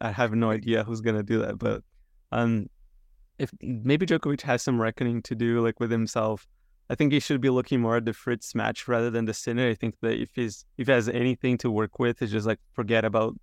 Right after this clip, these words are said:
Sinner right now and just, like, look at the good stuff that he did, which,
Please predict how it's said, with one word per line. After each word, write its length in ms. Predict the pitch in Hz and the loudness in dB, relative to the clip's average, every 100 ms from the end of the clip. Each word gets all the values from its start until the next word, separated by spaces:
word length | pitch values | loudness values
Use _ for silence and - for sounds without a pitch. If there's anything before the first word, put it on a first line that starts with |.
| - | -16
Sinner 420 | - 123 117 117 | -6 0 2 2
right 160 | 110 113 | 2 2
now 220 | 113 117 | 0 0
and 80 | 113 | 0
just, 160 | 104 113 | -2 -2
like, 160 | 107 - | -4 -2
look 200 | 113 123 | -2 0
at 80 | |
the 100 | 107 | 0
good 200 | 101 113 | 0 -2
stuff 260 | - - 104 | -4 -4 -4
that 120 | 110 110 | -2 -4
he 100 | 107 | -4
did, 340 | 110 110 123 _ _ _ _ - | -2 -2 -4 _ _ _ _ -6
which, 340 | 117 135 - | -2 0 -2